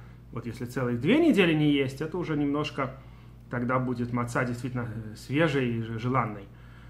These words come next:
А другие даже тридцать дней, действительно, как Танакама здесь насчёт изучения законов Песаха за тридцать дней, также они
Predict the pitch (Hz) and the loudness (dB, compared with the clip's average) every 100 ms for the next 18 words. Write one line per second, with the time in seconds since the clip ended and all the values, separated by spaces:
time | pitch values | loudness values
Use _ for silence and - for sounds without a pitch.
0 | - - 113 110 123 185 233 214 - 240 | -18 -8 -6 -4 0 4 6 6 4 0
1 | 220 156 147 127 123 120 120 120 120 - | 0 0 0 0 -4 -6 -4 -6 -8 -10
2 | - - 120 117 127 120 110 113 - 117 | -10 -2 -2 0 0 0 -2 -6 -8 -8
3 | 120 120 127 131 247 240 185 170 147 151 | -8 -6 -6 0 2 2 0 0 0 -2
4 | 135 131 131 127 120 131 123 123 120 131 | -4 -4 -4 -4 -4 -4 -4 -4 -4 -4
5 | 143 139 131 127 | -4 -2 -2 -2